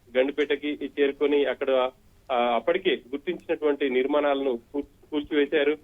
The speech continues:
ఎటువంటి, ఆ, వీటికి సంబంధించి అనుమతులు ఉన్నాయని చెప్పేసి చెప్తున్నప్పటికీ, ఆ, హైడ్రా అధికారులు మాత్రం ఖచ్చితంగా కన్ఫర్మ్ చేసుకొని రాబోయే రోజుల్లో ఎటువంటి ఇబ్బందులు లేకుండా చూసుకోవాలి కాబట్టి ఖచ్చితంగా వాళ్ళు కొంత టార్గెట్ గా పనిచేస్తున్నారని చెప్పేసి చెప్పుకోవాలి. ఎక్కడైతే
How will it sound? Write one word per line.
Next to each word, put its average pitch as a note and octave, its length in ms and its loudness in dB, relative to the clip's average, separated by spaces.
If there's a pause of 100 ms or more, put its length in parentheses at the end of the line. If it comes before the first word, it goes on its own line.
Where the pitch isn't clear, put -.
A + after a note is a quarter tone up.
(380)
ఎటువంటి, G#3+ 580 2
ఆ, C#3+ 40 4
వీటికి C#3 560 2
సంబంధించి G3+ 520 0
అనుమతులు F3+ 440 2
ఉన్నాయని F3 480 2
చెప్పేసి D#3+ 340 -4
చెప్తున్నప్పటికీ, D#3+ 960 -2 (500)
ఆ, C3 220 4 (140)
హైడ్రా F3+ 300 2
అధికారులు E3 400 0
మాత్రం F3+ 420 0
ఖచ్చితంగా F#3 600 0
కన్ఫర్మ్ F3+ 580 0
చేసుకొని C3 420 -2 (540)
రాబోయే D3+ 360 4
రోజుల్లో F3+ 360 4
ఎటువంటి F#3+ 400 4
ఇబ్బందులు F#3 340 2
లేకుండా F3 440 2 (520)
చూసుకోవాలి E3+ 400 4
కాబట్టి D#3+ 500 2 (520)
ఖచ్చితంగా G#3 640 2
వాళ్ళు D#3+ 420 4 (100)
కొంత D#3 160 0
టార్గెట్ G3+ 500 2
గా G#3+ 120 4
పనిచేస్తున్నారని F3 840 2
చెప్పేసి D#3 280 -2
చెప్పుకోవాలి. A2+ 560 -2
ఎక్కడైతే A#2 640 2